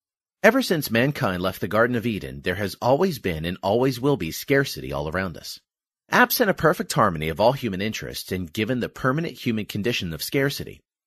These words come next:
then interpersonal conflicts are an inescapable part of human life and a constant threat to peace. Confronted with conflicts concerning scarce goods, but also endowed with reason or more precisely with the ability to communicate,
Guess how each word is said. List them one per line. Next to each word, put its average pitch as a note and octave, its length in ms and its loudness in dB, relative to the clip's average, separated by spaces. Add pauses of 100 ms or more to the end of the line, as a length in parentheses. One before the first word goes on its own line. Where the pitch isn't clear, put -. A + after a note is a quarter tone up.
then D#3+ 240 4
interpersonal F3 680 2
conflicts A#2 560 -2
are F2 120 2
an F#2+ 120 -4
inescapable A#2 640 -2
part G2 320 2
of - 100 -10
human F#2 220 -4
life G2+ 400 -2 (140)
and B2 160 0
a F#2+ 60 0
constant A2 500 -2
threat - 220 -6
to - 100 -8
peace. - 420 -8 (540)
Confronted A3 480 4
with F3 140 0
conflicts A2 500 0
concerning G2+ 460 -2
scarce F#2+ 360 -2
goods, - 520 -4
but A#2+ 180 2
also D3+ 380 4
endowed G2+ 340 0
with D2+ 160 -6
reason A2+ 480 -4
or F2+ 160 -2
more G#2+ 160 0
precisely A2 640 0
with D2 100 -8
the F2+ 100 -2
ability F2+ 420 -2
to - 120 -8
communicate, - 640 -6